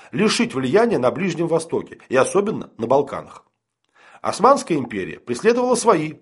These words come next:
реваншистские замыслы, надеясь вернуть территории, потерянные в результате русско-турецких войн конца восемнадцатого,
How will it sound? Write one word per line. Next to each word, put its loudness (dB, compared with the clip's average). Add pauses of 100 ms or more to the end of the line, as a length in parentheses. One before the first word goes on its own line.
реваншистские 0
замыслы, -10 (480)
надеясь 2
вернуть 0
территории, -4 (280)
потерянные 2
в -2
результате -2
русско-турецких 0
войн 0 (200)
конца 2
восемнадцатого, -2